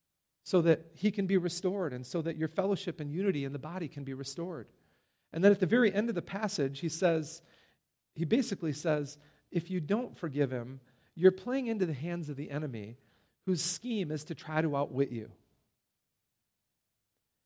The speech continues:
In other words, the enemy of God, the adversary, would love nothing more than to keep God's people in bondage. And he knows that the way that he can do that is by deceiving us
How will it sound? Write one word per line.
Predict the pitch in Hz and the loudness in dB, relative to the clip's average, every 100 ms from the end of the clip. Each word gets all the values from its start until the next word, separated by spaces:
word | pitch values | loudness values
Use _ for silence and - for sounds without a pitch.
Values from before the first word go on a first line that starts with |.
| _ | _
In | - | 4
other | 196 196 | 6 8
words, | 190 156 - - _ _ _ _ | 6 4 -4 -12 _ _ _ _
the | 160 196 | -2 2
enemy | 226 233 | 4 6
of | 208 | 4
God, | 156 139 131 | 4 4 4
the | 143 170 | 2 2
adversary, | 180 180 170 - 131 117 123 147 - _ _ _ - | 2 2 0 0 -2 0 -4 -6 -12 _ _ _ 2
would | 156 175 | 4 4
love | 170 214 170 | 6 4 2
nothing | 196 214 247 247 214 | 0 2 2 2 0
more | 190 185 160 | 2 4 4
than | 160 160 | 2 0
to | 160 | -2
keep | - 233 - | 0 -4 -2
God's | 170 160 160 139 | -4 -2 -4 -6
people | - 196 185 131 | -8 -6 -4 -6
in | - 147 139 | -2 -2 -2
bondage. | 113 143 147 135 117 101 117 - - _ _ _ _ _ _ _ _ _ _ _ _ _ _ - | 0 0 0 -2 -4 -8 -14 -16 -18 _ _ _ _ _ _ _ _ _ _ _ _ _ _ 4
And | 165 | 4
he | 165 240 | 6 2
knows | 262 180 135 160 151 | 4 2 2 -2 -2
that | 170 | -2
the | 170 | 4
way | 180 226 | 6 6
that | 214 | 2
he | 180 | -4
can | 175 156 | -4 -4
do | 226 | -2
that | 202 139 156 | 2 2 0
is | 151 | -2
by | 151 180 | 0 2
deceiving | 165 196 - 262 269 214 151 | 2 0 2 2 4 2 -4
us | 139 175 - | -4 -4 -8